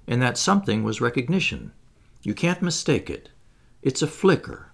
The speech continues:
a spark of light, a minute shade of difference, which means one thing and one thing only.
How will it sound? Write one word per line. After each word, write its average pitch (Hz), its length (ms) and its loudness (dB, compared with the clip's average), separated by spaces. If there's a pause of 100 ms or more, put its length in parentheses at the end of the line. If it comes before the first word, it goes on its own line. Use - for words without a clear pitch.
a 123 80 -6
spark 175 360 0
of 139 120 -2
light, - 380 -4 (300)
a 131 100 2
minute 143 440 4
shade 143 320 2
of 123 200 -4
difference, 76 580 -4
which - 160 -4
means 127 240 0
one 127 260 2
thing 135 240 0
and 120 140 -2
one 110 180 0
thing 117 200 -2
only. 131 460 0